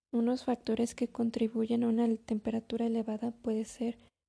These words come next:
resultado de procesos infecciosos, deshidratación,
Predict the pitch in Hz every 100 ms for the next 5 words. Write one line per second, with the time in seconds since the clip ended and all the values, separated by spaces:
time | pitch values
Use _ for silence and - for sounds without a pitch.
0 | - 226 226 214 220 226 233 226 214 214
1 | 220 226 233 233 220 214 - 226 233 -
2 | 262 - - _ _ - 240 220 214 220
3 | 226 - 208 - 233 277